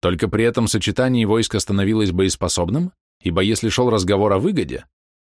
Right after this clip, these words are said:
то каждому, например, новгородцу было выгоднее спать у себя на печи, наевшись ухи из ряпушки и корюшки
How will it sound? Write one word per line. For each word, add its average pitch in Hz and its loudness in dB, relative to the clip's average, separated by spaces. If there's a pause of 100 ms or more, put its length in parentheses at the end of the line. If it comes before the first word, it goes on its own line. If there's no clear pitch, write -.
(420)
то 143 2
каждому, 175 2
например, 139 2
новгородцу 143 0
было 139 4
выгоднее 131 2
спать 127 -2
у 117 2
себя 117 0
на 113 0
печи, 104 -2 (460)
наевшись 120 0
ухи 120 0
из 123 2
ряпушки 107 -2
и 87 -2
корюшки 151 -4